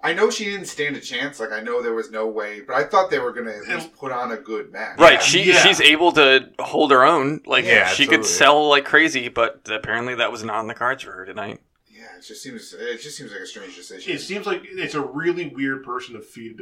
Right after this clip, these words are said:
Speaker 2: a squ-, like, to, to feed a squash to,
Speaker 1: Yeah.
Speaker 2: or, or make a squash of.
Speaker 1: Yeah.
Speaker 2: Like, there was no reason she should have lost like that.
Speaker 3: No, it could have
Speaker 1: No.
Speaker 3: been anybody else.
Speaker 1: Get in some offense at least. Like,
Speaker 2: Yeah.
Speaker 4: It's not even like the,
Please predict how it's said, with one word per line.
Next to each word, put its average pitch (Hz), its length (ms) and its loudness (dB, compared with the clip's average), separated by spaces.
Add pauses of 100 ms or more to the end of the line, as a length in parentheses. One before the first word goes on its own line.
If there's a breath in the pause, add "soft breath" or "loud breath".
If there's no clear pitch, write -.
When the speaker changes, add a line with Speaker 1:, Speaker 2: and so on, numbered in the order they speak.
(100)
Speaker 2:
a - 40 -20
squ-, - 300 -20
like, 110 260 -12
to, - 120 -20 (320)
to - 60 -20
feed 139 160 -4
a 123 40 -6
squash 110 400 -8
to, 95 360 -18
Speaker 1:
Yeah. 110 300 -6 (120)
Speaker 2:
or, 135 140 -6
or 135 40 -6
make 135 200 -2
a 135 60 -14
squash 107 420 -12
of. - 340 -20
Speaker 1:
Yeah. 110 360 -10 (680)
Speaker 2:
Like, - 320 -12 (340)
there 147 200 -4
was 143 160 -4
no 156 340 -2
reason 135 300 -2
she 120 240 -10
should 117 220 -10
have 110 240 -14
lost - 300 -18
like - 180 -20
that. - 340 -18
Speaker 3:
No, 107 300 -2
it 113 100 -16
could 143 120 2
have 131 80 2
Speaker 1:
No. 131 80 4
Speaker 3:
been - 20 2
anybody 120 400 0
else. 98 240 -8
Speaker 1:
Get 214 100 -4
in 117 140 -6
some 143 280 -4
offense - 440 -8
at - 120 -16
least. - 320 -16
Like, 123 100 -6
Speaker 2:
Yeah. - 60 0
Speaker 4:
It's 160 140 -2
not 185 200 4
even 202 200 -2
like 196 200 -4
the, 175 180 -6